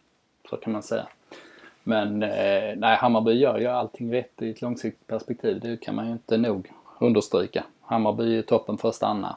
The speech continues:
och, eh, kommer att ta nya steg. Otroligt intressant läge liksom, truppmässigt. Om man ser till vad Jesper Jansson har gjort, eh,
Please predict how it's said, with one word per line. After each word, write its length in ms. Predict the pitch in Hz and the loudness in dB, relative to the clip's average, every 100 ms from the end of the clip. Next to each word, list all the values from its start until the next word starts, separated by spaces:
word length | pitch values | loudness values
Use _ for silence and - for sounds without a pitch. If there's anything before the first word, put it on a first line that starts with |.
| - | 0
och, 340 | 113 - - | 0 0 -2
eh, 120 | 101 | -4
kommer 300 | 104 120 107 | 0 2 2
att 80 | 107 | 0
ta 340 | 113 101 104 - _ _ _ _ _ - | 2 2 2 -4 _ _ _ _ _ -2
nya 300 | 117 110 104 | 0 0 -2
steg. 360 | - - - _ _ _ _ - | -4 -6 -6 _ _ _ _ 2
Otroligt 360 | 156 107 101 120 | 6 6 4 0
intressant 400 | 113 - 95 - | -2 -2 -6 -4
läge 280 | 95 98 - | -4 -4 -6
liksom, 280 | - - | -8 -12
truppmässigt. 600 | - - - - - - - _ _ _ | -16 -16 -14 -12 -10 -12 -12 _ _ _
Om 40 | 101 | -10
man 80 | 101 | -8
ser 220 | - 98 | -6 -8
till 240 | - 110 101 | -6 -6 -4
vad 140 | 95 - - - _ _ _ _ _ _ | -6 -10 -20 -20 _ _ _ _ _ _
Jesper 300 | 120 113 127 | 0 2 4
Jansson 420 | 123 110 107 120 | 4 4 -2 -2
har 120 | 110 113 | 0 2
gjort, 680 | 123 110 - _ _ - | 2 0 -8 _ _ -4
eh, 500 | 135 120 104 98 101 | -2 0 -2 -4 -6